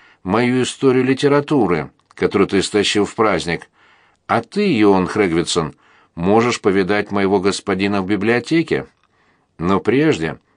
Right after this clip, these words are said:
ты должен рассказать мне, какие ещё каверзы затеял этот зловещий ворон". "Мы обменялись ножами", — ответил Йоун, показывая своё приобретение.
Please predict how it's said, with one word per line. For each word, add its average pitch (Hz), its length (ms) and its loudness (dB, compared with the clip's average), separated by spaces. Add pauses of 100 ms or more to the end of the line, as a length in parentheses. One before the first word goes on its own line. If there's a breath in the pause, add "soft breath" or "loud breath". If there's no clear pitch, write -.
(120)
ты 82 120 -4
должен 90 320 2
рассказать 104 600 -2
мне, 120 120 -4
какие 131 360 -2
ещё 131 320 0
каверзы 123 680 0 (480 soft breath)
затеял 101 540 2
этот 107 220 0
зловещий 131 580 0
ворон". 151 420 2 (880)
"Мы 82 220 0
обменялись 110 560 0
ножами", — 120 640 0 (200)
ответил 90 540 0
Йоун, 98 320 2
показывая 90 600 0
своё 90 340 2
приобретение. 87 920 -2